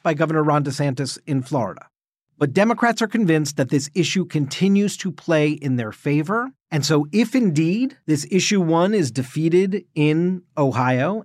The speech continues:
and if indeed in the fall, Ohio voters protect abortion rights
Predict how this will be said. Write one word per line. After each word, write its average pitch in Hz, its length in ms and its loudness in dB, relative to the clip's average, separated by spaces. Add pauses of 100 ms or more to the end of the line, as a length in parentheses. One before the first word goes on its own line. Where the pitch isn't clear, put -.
and 160 120 0
if 185 200 2
indeed 170 420 0
in 180 80 2
the 139 100 2
fall, 151 600 0 (200)
Ohio 151 440 4
voters 143 540 2
protect 156 520 -2
abortion 135 460 -2
rights 214 480 -2